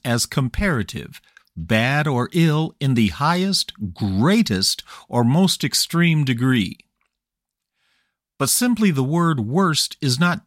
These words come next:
definitive enough. Therefore, we will define this further as who is the least effective quarterback in the N F L.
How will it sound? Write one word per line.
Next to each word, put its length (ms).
definitive 520
enough. 540
Therefore, 840
we 140
will 140
define 680
this 400
further 640
as 380
who 180
is 200
the 200
least 640
effective 800
quarterback 480
in 80
the 120
N 100
F 140
L. 320